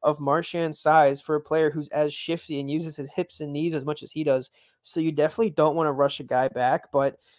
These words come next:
you gotta be excited for the return. I mean, how can you not be? I mean, everybody's back, the gang's back together. Uh, uh, it's been so long since we've seen Marchand and Krejci out there on the same ice at the same time, and it's finally about to happen,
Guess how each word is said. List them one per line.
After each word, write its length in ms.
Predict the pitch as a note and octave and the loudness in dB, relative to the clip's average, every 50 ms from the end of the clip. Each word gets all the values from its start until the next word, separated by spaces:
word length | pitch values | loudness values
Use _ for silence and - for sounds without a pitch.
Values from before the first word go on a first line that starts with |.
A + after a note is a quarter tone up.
| _ _ _ _ _ _ _ _ _ _ _ _ | _ _ _ _ _ _ _ _ _ _ _ _
you 140 | - E3 G3 | -2 0 2
gotta 240 | D3+ F#3 F3+ G3 A3 | 4 4 4 4 4
be 80 | F#3+ F#3 | 4 2
excited 400 | D3+ - - E3+ F3 F3 D#3+ - | 2 0 2 2 2 2 0 -4
for 100 | - C#3+ | -4 -6
the 80 | D3 | -4
return. 480 | C3 B2+ - - D#3+ D#3 D#3 C3+ G#2+ - - | -4 -4 -6 -6 -6 -4 -4 -4 -6 -6 -6
I 80 | D#3 E3 | -4 -4
mean, 160 | E3+ E3 - | -4 -4 -4
how 200 | - - E3+ G#3 | -4 -2 -2 -4
can 180 | - - G#3 | -2 -2 -2
you 100 | G3 F#3+ | -2 0
not 280 | E3 F3 G3+ B3 B3 - | 0 0 0 -2 -4 -6
be? 140 | D3 B2+ C3 | -8 -8 -6
I 40 | C#3 | -6
mean, 160 | D#3+ E3+ E3 - | -6 -6 -2 0
everybody's 480 | F#3+ F#3+ A#3+ C4 G3+ C#4+ D4 C#4 A#3+ G3 | 2 4 4 2 4 4 2 2 2 2
back, 200 | F#3 A3 G#3+ F#3 | 2 2 4 4
the 60 | G#3 | 2
gang's 340 | D#3+ F3+ F#3+ A#3 C#4 B3+ G#3 | 4 6 4 6 4 2 4
back 240 | G#3+ A3+ A#3+ A#3+ | 4 4 4 4
together. 380 | - - F#3 F3 F#3 G#3+ A3 - - | 0 -6 0 2 4 4 4 4 2
Uh, 100 | D#3+ - - - | 0 0 0 -2
uh, 100 | A3 - - | -2 0 0
it's 160 | A#3 A3+ - | -2 -2 -2
been 160 | - A#3+ G#3+ | -4 -4 -4
so 260 | - - - A#3+ B3+ | -4 -4 -2 0 2
long 240 | A#3 A3+ A3+ A#3 A3 | 4 6 4 4 4
since 180 | - G#3 - F3+ | 0 -6 -8 -8
we've 120 | F3+ E3+ | -10 -8
seen 240 | - - G#3 F#3+ E3+ | -6 -4 -4 -2 0
Marchand 460 | D#3 D3+ D#3+ F3+ - - G#3 G3+ F#3+ | 2 2 0 0 0 0 -2 0 0
and 120 | F3 E3 | -2 -4
Krejci 380 | - - E3 E3+ E3+ - G3 F3+ | -4 -2 -2 -2 -2 0 2 4
out 200 | F3 F#3+ G3 - | 4 4 4 2
there 160 | G#3 G#3 G#3+ | 2 2 2
on 100 | G3+ F3+ | 2 2
the 80 | E3 D#3 | -2 -6
same 340 | - - E3 E3+ F3+ F3 D3+ | -6 -6 -4 -4 -2 -2 -2
ice 220 | D#3+ F#3 F3 - | -2 -2 -2 -4
at 60 | E3+ | -6
the 100 | D#3 D#3 | -8 -8
same 280 | - - C#3 D3 D#3 D3+ | -8 -8 -8 -8 -8 -6
time, 340 | - C#3+ C3+ C#3+ D3 D3 D3 | -6 -4 -2 -2 -2 -4 -4
and 80 | C#3 | -6
it's 140 | C3+ C3 - | -8 -10 -6
finally 340 | - D3+ D3 D3 D3 D3 C#3+ | 0 0 0 0 0 -2 -2
about 180 | C3+ C3+ C#3 | -2 -4 -4
to 100 | C3 C#3 | -2 -2
happen, 360 | C#3 B2 B2 B2+ - C3 B2+ | -2 -2 -2 -4 -4 -10 -16